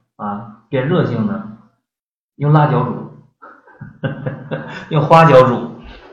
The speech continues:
那它肯定就有热性了，对吧？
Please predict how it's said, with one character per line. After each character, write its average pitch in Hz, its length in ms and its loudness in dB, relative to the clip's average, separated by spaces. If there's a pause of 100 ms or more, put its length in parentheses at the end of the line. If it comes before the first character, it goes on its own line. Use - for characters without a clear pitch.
(200)
那 131 220 0
它 113 160 0
肯 98 240 -8
定 120 180 -4
就 104 320 -6 (1900)
有 104 160 -8
热 117 140 -2
性 104 120 -4
了， - 360 -12 (140)
对 98 120 -12
吧？ 87 260 -14